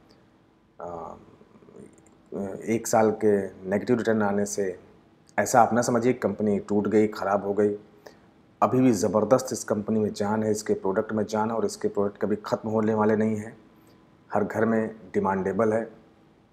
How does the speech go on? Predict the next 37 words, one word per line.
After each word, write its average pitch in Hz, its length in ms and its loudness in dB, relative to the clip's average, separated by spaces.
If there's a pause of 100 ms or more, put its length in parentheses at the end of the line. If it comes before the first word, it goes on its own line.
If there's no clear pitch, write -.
(840)
तो 107 400 4
आप 104 560 2 (540)
चाहें 120 340 0
तो 113 240 2
अपने 104 220 -4
पोर्टफोलियो 104 460 4
में 104 100 4
इसको 101 240 -4
जगह 98 340 -2
दीजिए 113 260 2
अगर 110 160 4
आपने 101 240 2
नहीं 95 220 -2
लिया 113 220 4
हुआ 110 200 0
है, 151 80 -6 (300)
लेकिन 143 280 2
हाँ, 156 320 4
लंबे 156 260 6
समय 98 340 0 (100)
के 120 100 0
point 98 320 -6
of 101 220 2
view 95 180 0
से, - 160 -10 (760)
क्योंकि 107 200 0
आपको 113 260 6
मैंने 113 140 2
दस 110 200 0
सालों 107 220 4
के 110 100 -4
रिटर्न 107 220 0
दिखा 107 280 -2
दिए 110 180 -4
हैं 98 140 -8
कि - 100 -18
कितने, 101 340 -4